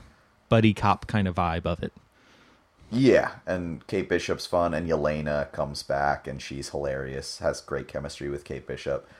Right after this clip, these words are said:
Speaker 2: Also, on this Falcon Winter Soldier rewatch, I really just honed in on Bucky and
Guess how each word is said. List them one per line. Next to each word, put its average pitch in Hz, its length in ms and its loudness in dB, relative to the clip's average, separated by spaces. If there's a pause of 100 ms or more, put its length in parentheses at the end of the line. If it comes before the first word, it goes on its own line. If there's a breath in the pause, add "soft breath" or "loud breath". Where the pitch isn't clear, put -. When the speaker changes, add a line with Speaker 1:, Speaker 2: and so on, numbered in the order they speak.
Speaker 2:
Also, 139 360 8
on 98 140 6
this 98 160 0
Falcon 113 320 4
Winter 95 220 0
Soldier 85 360 -2
rewatch, 113 460 2
I 90 40 -8
really 87 420 2
just - 260 -4
honed 87 320 -4
in 80 160 -2
on 76 360 0 (120)
Bucky 82 540 2
and 71 380 -4